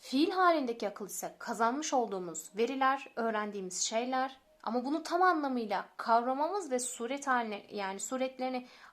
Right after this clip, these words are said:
e, algılamamız ise, e, müstefat akıl, kutsi akıl ise en yüksek aşama. Yani bunu şey düşünebilirsiniz arkadaşlar. Hani, e, eğitimde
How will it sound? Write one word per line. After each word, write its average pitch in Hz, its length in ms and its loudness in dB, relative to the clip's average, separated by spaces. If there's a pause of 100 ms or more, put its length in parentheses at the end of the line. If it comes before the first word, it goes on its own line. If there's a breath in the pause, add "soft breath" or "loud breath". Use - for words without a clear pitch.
e, 196 180 -2
algılamamız 285 880 0
ise, - 280 -6 (440 loud breath)
e, - 240 -8 (480)
müstefat 226 640 -2
akıl, 311 460 -2 (220)
kutsi 311 400 -2
akıl - 240 -8
ise 277 380 -4
en 285 160 0
yüksek 226 380 -6
aşama. 190 400 -6 (280 loud breath)
Yani 311 320 6
bunu 302 140 -2
şey 294 260 -2
düşünebilirsiniz 262 720 -4
arkadaşlar. 202 540 -4 (320 loud breath)
Hani, 254 360 -2 (180 loud breath)
e, 214 80 -4
eğitimde 254 720 0